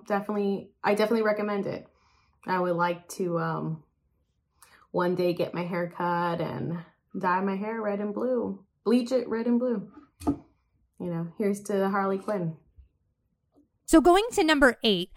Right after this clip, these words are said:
Speaker 2: I actually really wanna do a podcast on this film, uh, one of these days. Maybe just Eric and I, we really should sit down and do it. Uh, but he just put it on randomly.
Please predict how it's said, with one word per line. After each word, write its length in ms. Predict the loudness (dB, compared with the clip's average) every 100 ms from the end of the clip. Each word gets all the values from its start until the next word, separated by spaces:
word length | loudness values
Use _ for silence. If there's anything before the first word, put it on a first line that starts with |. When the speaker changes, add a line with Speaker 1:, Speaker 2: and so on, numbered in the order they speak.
| -20 _
Speaker 2:
I 120 | 2 6
actually 600 | 6 6 4 4 6 4
really 520 | 2 2 6 6 6
wanna 400 | 4 6 8 8
do 160 | 10 10
a 60 |
podcast 520 | 10 10 8 4 4 6
on 160 | 8
this 240 | 6 4 6
film, 440 | 8 8 8 4 6
uh, 400 | 10 10 10 6
one 160 | 8 10
of 80 | 10
these 220 | 6 4
days. 260 | 2 2 2
Maybe 200 | 4 8 8
just 200 | 8 8
Eric 280 | 8 8 8
and 80 |
I, 140 | 6 8
we 80 | 10
really 300 | 10 12 10
should 220 | 8 4
sit 180 | 4 6
down 440 | 8 8 8 6
and 200 | 6 6
do 200 | 10 12
it. 200 | 12 10 4 -14 -18 -14 4
Uh, 480 | 8 10 10 8 6 4 10
but 180 | 10
he 180 | 10 6
just 260 | 10 10 12
put 140 | 12
it 100 | 12
on 220 | 12 12
randomly. 760 | 10 8 8 8 8 8 6 0